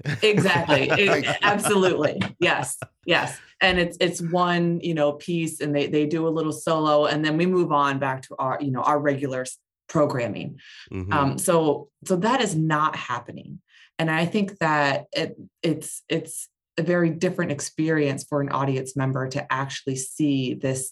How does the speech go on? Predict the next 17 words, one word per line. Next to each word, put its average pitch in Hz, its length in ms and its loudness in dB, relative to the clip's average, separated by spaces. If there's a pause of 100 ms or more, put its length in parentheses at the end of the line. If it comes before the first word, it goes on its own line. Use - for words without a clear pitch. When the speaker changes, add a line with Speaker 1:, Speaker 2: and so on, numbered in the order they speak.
(140)
Speaker 2:
this 139 220 -2
integration, 131 840 -4
how 139 300 0
it's 139 220 -2
woven 147 480 0
into 135 840 0 (560)
all 185 440 4
aspects 131 640 -4
of 139 120 0
the 139 120 0
performance 127 580 -6
and 131 100 -2
the 131 60 -4
concert, 131 440 -6
and 131 200 -6
how, 131 460 -2 (440)
um, 131 520 -4